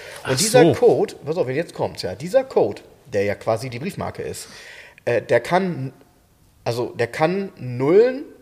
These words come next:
Speaker 1: und ein O enthalten. Und jetzt sag mir, wie unterscheidest du das, wenn du das mit dem Kuli malst? Ja, genau.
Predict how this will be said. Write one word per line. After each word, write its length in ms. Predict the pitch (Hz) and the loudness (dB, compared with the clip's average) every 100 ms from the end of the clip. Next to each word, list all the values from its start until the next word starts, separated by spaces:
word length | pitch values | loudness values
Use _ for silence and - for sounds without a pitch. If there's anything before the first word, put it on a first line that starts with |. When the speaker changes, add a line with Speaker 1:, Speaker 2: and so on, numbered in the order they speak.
| _ | _
Speaker 1:
und 280 | 160 190 180 - _ - | -4 -4 -6 -18 _ -10
ein 140 | 175 - | -4 2
O 300 | 202 127 - | 4 4 2
enthalten. 600 | 92 90 98 92 82 98 - _ | -6 -4 -4 -4 -8 -16 -18 _
Und 120 | - | -4
jetzt 180 | 107 - | -2 -2
sag 300 | 127 156 180 | 0 0 0
mir, 240 | 180 196 196 - | -2 -2 -2 -10
wie 160 | 123 | -6
unterscheidest 580 | 165 175 143 131 170 175 | -2 0 2 2 2 0
du 40 | 175 | -6
das, 160 | 190 | -6
wenn 120 | 156 | -6
du 60 | 143 | -6
das 120 | 131 | -6
mit 80 | 120 | -8
dem 80 | 113 | -10
Kuli 200 | 151 160 | -8 -6
malst? 420 | 123 82 - - _ _ _ _ _ _ _ _ _ _ _ _ | -6 -6 -8 -12 _ _ _ _ _ _ _ _ _ _ _ _
Ja, 100 | 131 | 0
genau. 400 | 156 311 123 95 | 0 2 0 -2